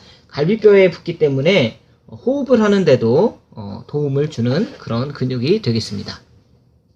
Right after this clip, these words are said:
다음은 어깨 세모근, 델토이드입니다. 어, 이 근육은요, 앞쪽과 중간, 그 다음에 뒤,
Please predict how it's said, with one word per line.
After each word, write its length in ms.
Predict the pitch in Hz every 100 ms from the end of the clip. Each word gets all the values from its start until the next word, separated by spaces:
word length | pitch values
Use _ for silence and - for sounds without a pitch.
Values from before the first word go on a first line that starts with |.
| _ _ _ _ _ _ - - - -
다음은 500 | 147 151 165 196 240 - -
어깨 360 | 160 - 226
세모근, 500 | 226 214 165 123 104 - -
델토이드입니다. 1080 | 156 180 175 208 175 196 190 120 104 98 - - - - - -
어, 180 | 110 107 -
이 160 | 214
근육은요, 680 | 208 196 180 170 214 156 98 - -
앞쪽과 1000 | - 123 - 180 175 - 127 139 202 302 - - - - - - - - -
중간, 500 | - 170 190 170 104 - - - - - - -
그 100 | -
다음에 560 | 127 139 135 180 226 - - - - -
뒤, 360 | 180 170 117